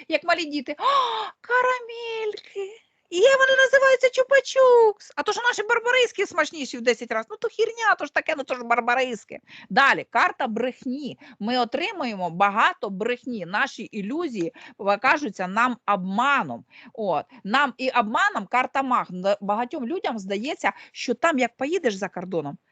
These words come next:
так уже прям долари падають тобі на погони, і ти доларовий генерал сразу. І така раз, а, а Джонні Депп стоїть і каже: «Проходіть, проходіть, давайте з вами вип'ємо чашечку кофе». От.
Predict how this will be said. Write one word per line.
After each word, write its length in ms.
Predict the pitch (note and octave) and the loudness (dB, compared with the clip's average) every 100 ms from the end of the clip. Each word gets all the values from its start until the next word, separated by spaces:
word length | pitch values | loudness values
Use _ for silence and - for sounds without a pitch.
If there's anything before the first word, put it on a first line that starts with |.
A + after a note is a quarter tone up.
| _ - | _ 0
так 200 | D#4+ A4 | 0 2
уже 200 | G#4+ A#4 | 0 0
прям 260 | G#4+ F#4+ D#4 | -2 -4 2
долари 440 | G4 A#4 F4 A#3 | 2 4 2 0
падають 480 | A3 F4+ E4 D4 C4 | 0 -2 -2 -6 -10
тобі 220 | D4 C#4+ | -10 -8
на 160 | D4+ D4 | -4 -4
погони, 520 | D#4 D4 G4+ A4+ A#3 A#3+ | -2 -2 0 0 -4 -6
і 80 | |
ти 120 | B3 C#4+ | -8 -6
доларовий 640 | C#4+ F4+ D4+ C#4 D4 A3+ | -2 0 2 2 0 -2
генерал 460 | B3+ B3+ F3 D3+ | 0 0 0 -2
сразу. 400 | - D3 C#3+ D3 | -6 -6 -6 -4
І 80 | A#3 | -4
така 320 | B3+ D#4+ E4 | -2 0 2
раз, 260 | F#4+ B4+ - - - | 2 0 -6 -14 -2
а, 80 | B3+ | 0
а 240 | - B3 - _ - | 2 0 -4 _ -4
Джонні 280 | G4 F#4+ D4+ | -2 -2 0
Депп 240 | A4 A4+ | 0 -2
стоїть 380 | - F4 F4+ E4 | -4 -2 -2 -4
і 40 | |
каже: 200 | - C#4 | -4 -2
«Проходіть, 720 | - C#4 D4+ C#4+ A4 - B3+ | -2 -4 -4 -6 -8 -6 -6
проходіть, 580 | - - A#3+ B3 A4+ - | -6 -4 -4 -2 -2 -2
давайте 300 | G#3 B3 B3+ | 0 0 0
з 60 | A#3+ | -2
вами 160 | C4 C4 | -4 -2
вип'ємо 300 | C#4 A3+ G#3 | -4 -4 -2
чашечку 380 | A3 G#3 - | -2 -4 -18
кофе». 400 | - E3+ D3+ - - - - - | -10 -8 -6 -8 -14 -16 -18 0
От. 300 | A3+ F3 - | 4 4 2